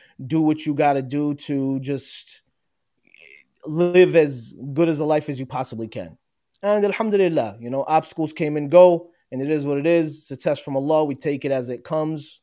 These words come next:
you know what I mean? And we make it happen.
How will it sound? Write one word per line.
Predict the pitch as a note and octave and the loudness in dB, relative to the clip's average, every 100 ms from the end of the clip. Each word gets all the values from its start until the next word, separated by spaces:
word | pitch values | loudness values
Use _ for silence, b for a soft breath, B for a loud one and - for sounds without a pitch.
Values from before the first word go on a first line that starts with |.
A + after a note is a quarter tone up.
| _ | _
you | C3+ | -2
know | C#3 | 0
what | C#3+ | 0
I | C#3+ | 0
mean? | D#3 D#3+ C#3 | -4 -6 -6
And | C3+ C3 B2+ B2 _ _ _ _ _ _ _ | -6 -4 -6 -10 _ _ _ _ _ _ _
we | D3+ | -4
make | E3+ F3+ | 0 2
it | F3 | 2
happen. | F3+ D3+ F2 | 2 0 -6